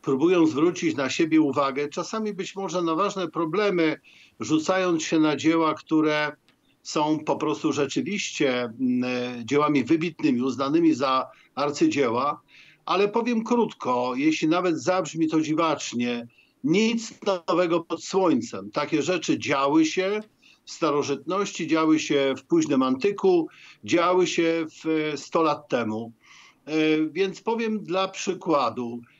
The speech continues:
kiedy rzeczywiście sufrażystka, której nazwisko znamy, ale może nie warto go przypominać,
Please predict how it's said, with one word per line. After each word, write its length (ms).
kiedy 520
rzeczywiście 760
sufrażystka, 1200
której 340
nazwisko 520
znamy, 480
ale 200
może 260
nie 140
warto 280
go 100
przypominać, 920